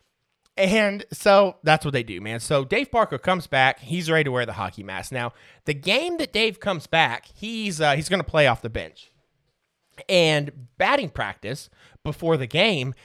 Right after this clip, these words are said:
Dave Parker is hitting scuds in the third tier of Three River Stadium. He's launching baseballs, and he's like, "Dude, this hockey mask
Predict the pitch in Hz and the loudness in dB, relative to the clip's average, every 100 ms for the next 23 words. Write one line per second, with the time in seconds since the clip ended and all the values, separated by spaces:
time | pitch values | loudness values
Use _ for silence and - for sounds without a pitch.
0 | _ _ 226 226 190 - 196 214 - 143 | _ _ -4 -4 -6 -8 -6 -4 -6 -6
1 | 147 139 - - 185 139 - - _ 175 | -4 -6 -6 -4 -4 -6 -12 -20 _ -2
2 | 175 165 123 101 - _ 160 160 160 - | 0 0 -2 -10 -20 _ -2 0 -2 -6
3 | - 156 170 180 180 185 - 165 180 135 | -2 2 4 4 2 -6 -8 -2 0 -2
4 | 107 - - - - 135 - 151 139 139 | -6 -14 -20 -12 -4 -4 -4 -4 -2 -2
5 | 127 117 - 143 127 104 202 151 113 117 | -2 -6 -2 -2 -2 -6 -8 -8 -12 -8
6 | 120 170 180 175 139 123 127 120 - 104 | 0 2 2 0 -6 -4 -2 -2 -6 -8
7 | 92 - 120 170 151 131 - 117 117 127 | -8 -8 -4 -4 -2 -6 -6 -8 -8 -6
8 | - 123 - 110 101 87 95 - | -2 -2 -2 -10 -10 -10 -12 -16